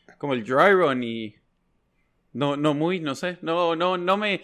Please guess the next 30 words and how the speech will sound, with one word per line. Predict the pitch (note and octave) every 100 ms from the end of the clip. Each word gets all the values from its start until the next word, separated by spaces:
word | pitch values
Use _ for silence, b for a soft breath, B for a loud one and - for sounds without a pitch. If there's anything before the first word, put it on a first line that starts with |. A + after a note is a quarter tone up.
| B -
Hay | A3+
demasiado | C#4+ G#3+ - G#3 A3+
que | D3
ver, | C3 G3
mira, | F3 C3+ E3+
cuando | D#3+ C3 A#2+
salió | C3 B2+ F3+ F3+
de, | D3+ D3 B2+ -
de, | D3
pues, | A#2+ -
tercera | C3 A#2 E3
temporada | F3 C#3 B2+ D3+ C#3+
de |
Dark | C#3 E3+ E3 -
y | A#2
tanta, | D3 D3+ F3 D#3+ A#2+ B B
tanto | D3+ F#3
compitiendo | - B2 C3 C#3+ F3
por | E3+ B2+
mi | A2
tiempo, | D#3+ E3+ D3+
dije, | C3 C3
no, | C3+ C3
no | C3
le | B2
puedo | C#3
dedicar | A#2+ - A#2+
más | B2+ C3
a | C3+
esto. | - C3